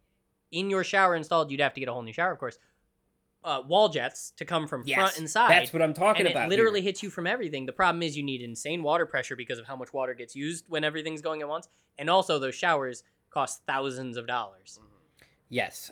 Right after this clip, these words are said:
Speaker 2: uh, that is what I was trying to
Speaker 1: 'Cause I
Speaker 2: describe,
Speaker 1: was
Speaker 2: but I
Speaker 1: just
Speaker 2: said, "I
Speaker 1: thinking
Speaker 2: just wish you could step into something that hoses you down with water."
Speaker 1: In,
Speaker 2: And Allie was
Speaker 1: in
Speaker 2: like,
Speaker 1: your
Speaker 2: "Yeah, that's a
Speaker 1: credit,
Speaker 2: shower."
Speaker 1: I want something for everything now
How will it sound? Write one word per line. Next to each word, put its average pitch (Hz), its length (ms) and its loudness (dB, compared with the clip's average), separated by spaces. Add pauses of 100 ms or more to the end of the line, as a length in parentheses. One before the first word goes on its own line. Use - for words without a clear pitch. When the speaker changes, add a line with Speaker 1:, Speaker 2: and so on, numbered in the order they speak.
Speaker 2:
uh, 127 440 4
that 143 360 4
is 143 220 -4
what 127 140 2
I 127 100 4
was 120 140 -2
trying 117 280 -2
to 120 100 -6
Speaker 1:
'Cause 107 200 -8
I - 20 -4
Speaker 2:
describe, 123 280 4
Speaker 1:
was 320 40 -4
Speaker 2:
but 123 100 4
I 123 60 8
Speaker 1:
just - 120 4
Speaker 2:
said, 139 200 8
"I - 40 0
Speaker 1:
thinking 135 160 6
Speaker 2:
just 135 200 0
wish 143 200 0
you 139 80 0
could 131 180 -2
step - 280 -2
into 120 180 -6
something 117 380 -6
that 98 120 -8
hoses 110 360 -10
you 104 80 -14
down 101 220 -8
with - 100 -20
water." 98 220 -6
Speaker 1:
In, 208 80 -6
Speaker 2:
And 95 100 -16
Allie 107 220 -10
was 110 80 -8
Speaker 1:
in 202 80 -2
Speaker 2:
like, 214 80 -2
Speaker 1:
your 226 140 6
Speaker 2:
"Yeah, - 60 -2
that's 104 60 -6
a - 0 -
Speaker 1:
credit, 233 320 2
Speaker 2:
shower." 110 100 -6
Speaker 1:
I 160 140 6
want 254 320 2
something 202 400 -2
for 175 160 0
everything 170 520 2
now 117 320 -4